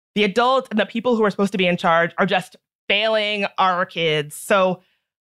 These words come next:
this is only a, a handful of, of times this has happened across the country and across the globe. It's happened a lot. And so if I was gonna list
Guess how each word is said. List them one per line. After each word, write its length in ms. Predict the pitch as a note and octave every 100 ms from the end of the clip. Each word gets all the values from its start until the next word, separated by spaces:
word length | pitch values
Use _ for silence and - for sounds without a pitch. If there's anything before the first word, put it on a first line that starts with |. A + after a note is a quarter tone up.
| _ _ _ _ _ -
this 140 | D4+ G#4+
is 100 | G4
only 240 | F#4 D#4
a, 260 | A#3+ G3+ G3
a 80 | F#3+
handful 880 | E3 G#3+ B3 C4 - F#3+ E3+ E3 D#3+
of, 420 | F3+ E3 D#3+ D#3 -
of 340 | F3+ E3+ D#3+
times 520 | - - G#3+ A3 A3 G3
this 120 | F#3
has 100 | G3
happened 460 | G3+ F#3+ F#3 F#3 F3
across 400 | - G3+ F#3 -
the 140 | F#3+
country 520 | B3+ D4 - G#3+ F#3+
and 120 | F3+
across 320 | F3+ G3+ F3 -
the 80 |
globe. 500 | E3 A3 C4+ G3+ E3+ - _ _ _ -
It's 180 | - B3
happened 440 | C#4+ D4+ B3+ - _ -
a 100 | G#3
lot. 380 | D#3 D#3+ G3+ C4
And 100 | G#3+
so 140 | F#3+
if 80 | F3+
I 80 | F#3
was 140 | F#3
gonna 160 | F#3 F#3
list 200 | F#3